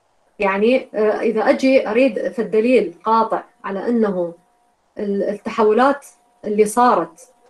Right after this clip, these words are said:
بمتغير معين، آه، هاي التحولات، آه، آه، كانت صغيرة، وهذا المتغير مالتي هو state variable أو متغير حالة،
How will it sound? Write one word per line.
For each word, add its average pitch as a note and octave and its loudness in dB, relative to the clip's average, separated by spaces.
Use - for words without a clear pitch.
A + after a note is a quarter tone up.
بمتغير G3+ 2
معين، G#3+ 2
آه، F#3+ -6
هاي A#3 4
التحولات، G#3+ 2
آه، F3+ -6
آه، F#3 -4
كانت A#3+ 4
صغيرة، G#3+ 2
وهذا B3 2
المتغير A#3+ 4
مالتي G3+ -4
هو F#3 -4
state A#3+ 2
variable F#3 0
أو F3+ -4
متغير G#3+ 2
حالة، G3 -2